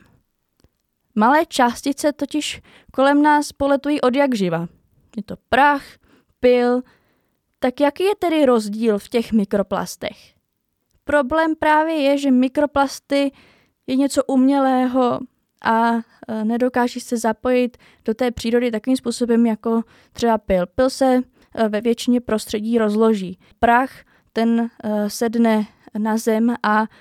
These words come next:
zapojí se do půdy a je to přirozená součást té půdy. Ale mikroplasty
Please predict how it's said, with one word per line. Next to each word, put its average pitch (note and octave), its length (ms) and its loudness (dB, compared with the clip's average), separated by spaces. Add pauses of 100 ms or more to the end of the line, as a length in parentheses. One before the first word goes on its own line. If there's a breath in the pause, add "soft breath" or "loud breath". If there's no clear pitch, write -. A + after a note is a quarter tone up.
(140 soft breath)
zapojí A#3+ 380 0
se A#3+ 140 -2
do G#3+ 120 0
půdy A3 260 -4
a G#3+ 40 -2
je G#3+ 80 -2
to A3+ 100 -6
přirozená A#3 520 0
součást A3 600 -4
té G#3+ 180 2
půdy. F#3 380 -4 (640 soft breath)
Ale G#3+ 320 0
mikroplasty B3 1040 -4